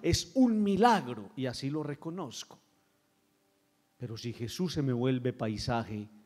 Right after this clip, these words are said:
como se le volvió a los contemporáneos, a las personas de su época,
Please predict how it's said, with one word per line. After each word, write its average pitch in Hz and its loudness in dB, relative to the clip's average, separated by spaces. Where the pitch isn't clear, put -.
como 135 0
se 127 -4
le 123 0
volvió 120 -2
a 147 0
los 151 -2
contemporáneos, 113 -4
a 120 -6
las 113 -8
personas 127 0
de 110 -4
su 120 -2
época, 143 -4